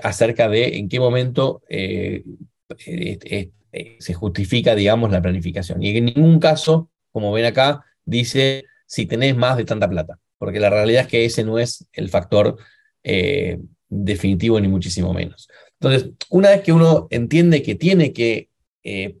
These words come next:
planificar su patrimonio o que tiene que empezar a, a analizar la cuestión, empezamos a, al, al cómo, digamos, que es de alguna manera lo más importante que hay. Es decir, está bien, listo, ya entendí en qué consiste,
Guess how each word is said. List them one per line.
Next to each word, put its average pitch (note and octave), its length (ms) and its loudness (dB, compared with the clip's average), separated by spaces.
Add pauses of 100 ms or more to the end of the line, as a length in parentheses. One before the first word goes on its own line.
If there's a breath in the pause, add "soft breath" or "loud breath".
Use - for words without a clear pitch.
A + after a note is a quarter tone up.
planificar G#2+ 340 0
su - 80 -4
patrimonio A#2+ 640 4
o G#2 60 -4
que G#2 100 -10
tiene D#3+ 320 2
que - 80 -4
empezar A#2+ 400 2
a, A2 260 0 (1300)
a B2 140 2
analizar A#2+ 340 0
la C3+ 80 4
cuestión, E3+ 400 0 (100)
empezamos E3 460 -2
a, D#3 300 2 (100)
al, G#2+ 200 -8
al G#2 180 -4
cómo, A2 320 0
digamos, C3 260 -2
que A#2 80 -10
es G#2+ 60 -6
de A2 60 -6
alguna A#2+ 200 -4
manera B2 500 0 (1000)
lo A#2 200 -2
más B2 280 -4
importante A#2 580 -4
que B2 140 2
hay. A2 160 2
Es F#2 80 -2
decir, G2+ 240 -6
está F#2 140 2
bien, G2+ 260 0
listo, G#2 260 -6
ya G2+ 140 0
entendí A#2+ 480 0
en A2+ 100 -2
qué A2+ 80 -8
consiste, D#3 760 2